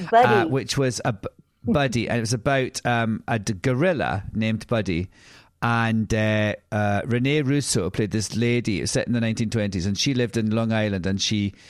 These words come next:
Speaker 2: had all these animals, wild animals. And I was her assistant, Dick. And I, uh, uh, looked after her animals, and, uh, especially her chimps. I was sort of the chimp man. So what was so fantastic for me was that I was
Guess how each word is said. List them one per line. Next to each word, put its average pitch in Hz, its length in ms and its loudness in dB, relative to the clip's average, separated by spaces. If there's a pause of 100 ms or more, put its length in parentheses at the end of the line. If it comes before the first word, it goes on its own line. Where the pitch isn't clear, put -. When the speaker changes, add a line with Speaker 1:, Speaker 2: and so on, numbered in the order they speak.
(180)
Speaker 2:
had 123 200 -2
all 120 100 0
these 107 340 -2
animals, 110 460 0
wild 107 280 0
animals. 101 420 0
And 104 80 0
I 120 160 2
was 127 140 -2
her 117 140 0
assistant, 110 560 -4 (300)
Dick. - 360 -6 (680)
And 104 240 2
I, 101 420 2
uh, 98 320 0 (320)
uh, 110 160 -2
looked 113 300 -2
after 120 320 0
her 98 240 0
animals, 95 420 0
and, 92 140 0
uh, 98 160 0
especially 110 480 0
her 95 80 0
chimps. - 480 -2
I 107 80 0
was 98 100 -4
sort - 140 -4
of 85 80 -6
the 98 60 -6
chimp - 320 -4
man. 82 180 -4
So 110 180 -4 (640)
what 147 180 0
was 175 140 0
so 160 160 2
fantastic 131 600 0
for 117 120 0
me 123 160 2
was 104 160 0
that 95 120 0
I 98 80 0
was 107 240 -2